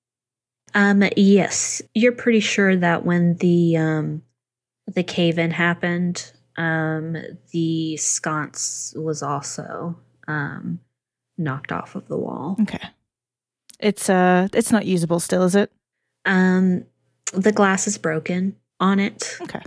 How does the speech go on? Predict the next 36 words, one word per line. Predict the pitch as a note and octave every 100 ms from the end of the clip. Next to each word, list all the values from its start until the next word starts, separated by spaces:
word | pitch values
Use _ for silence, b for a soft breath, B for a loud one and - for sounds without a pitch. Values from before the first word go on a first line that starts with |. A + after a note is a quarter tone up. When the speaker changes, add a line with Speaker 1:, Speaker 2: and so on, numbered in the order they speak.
| -
Speaker 1:
Um, | E3 D#3+ D#3 D#3+
and | C#3 D#3+
there's | E3 D#3+
no | E3
longer, | D#3+ D#3 D#3 D#3 D3+ D3+ D3+ D3+ -
um, | - C#3+ C#3+ C#3 D3 D3 _ -
an | D#3
active | D3+ C#3+ D3 C#3
light | C#3+ C#3+ C#3
mote | C#3+ C3+ - _ _
within | - D3+ - -
it. | B2 - _ -
Speaker 2:
Cool. | - - _ _ _ _
Speaker 1:
But | - D#3+ D#3 D3+ _ _
if | F3+ E3+ F#3+
you | F3
wanted | D#3+ D#3 D3 D#3 D#3
to | E3
pocket | E3+ D3+ D3 D#3+
it, | D#3+ D#3 -
m-, | D#3+ -
there | - D3+
might | C#3+ C3+ -
be | C#3+
some, | C#3 - C#3+ C#3+ C#3+ - - _ -
uh, | C#3 D3
junk | C#3+ C3+ C#3
dealer | - C#3+ - C#3+
or | C#3+
something | - D3 C#3+ -
that | D#3 F#3+
might | D#3+ -
be | D#3+
interested | D#3 - E3+ - E3+
in | E3
it. | E3+